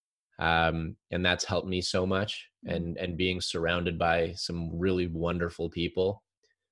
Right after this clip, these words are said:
Speaker 1: who want to see me grow and I wanna see them grow. And so we pull each other up.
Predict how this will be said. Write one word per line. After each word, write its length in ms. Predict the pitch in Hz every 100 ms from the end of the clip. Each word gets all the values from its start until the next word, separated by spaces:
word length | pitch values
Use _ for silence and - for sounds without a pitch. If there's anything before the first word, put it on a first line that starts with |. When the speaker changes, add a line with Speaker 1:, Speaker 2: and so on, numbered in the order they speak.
| _ _
Speaker 1:
who 440 | 92 87 82 80 - _ _ _
want 400 | 87 85 90 95
to 100 | 104
see 200 | - 95
me 160 | 95 95
grow 400 | 101 95 104 110 _ _ _ 87
and 100 | 87
I 80 |
wanna 260 | 87 87 87
see 200 | - 87
them 240 | 85 87
grow. 260 | 90 95 95
And 100 | 85
so 100 | 82
we 100 | 82
pull 260 | - 85 85
each 180 | 82
other 200 | 82 82
up. 220 | 85 92